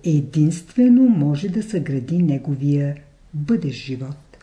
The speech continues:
Страданията са резултат на миналото, радостите –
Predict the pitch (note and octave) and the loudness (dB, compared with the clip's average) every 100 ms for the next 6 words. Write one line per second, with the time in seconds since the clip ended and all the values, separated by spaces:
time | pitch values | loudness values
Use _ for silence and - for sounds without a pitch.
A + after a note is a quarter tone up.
0 | _ _ _ _ _ _ _ _ _ _ | _ _ _ _ _ _ _ _ _ _
1 | _ _ _ _ _ _ - - D3 D3 | _ _ _ _ _ _ -8 -2 0 4
2 | C#3+ D3 D3 D3 D#3+ D3+ C#3+ C#3 C#3 C3 | 4 4 2 -2 -2 -2 -2 -4 -6 -4
3 | D3+ G#3+ A#3+ C3+ B2+ B2+ - _ _ _ | 2 4 4 0 -6 -12 -14 _ _ _
4 | _ _ C#3+ - A#2+ C#3+ - F#3+ F3+ B3 | _ _ -8 -6 -4 -6 -6 -8 -2 -2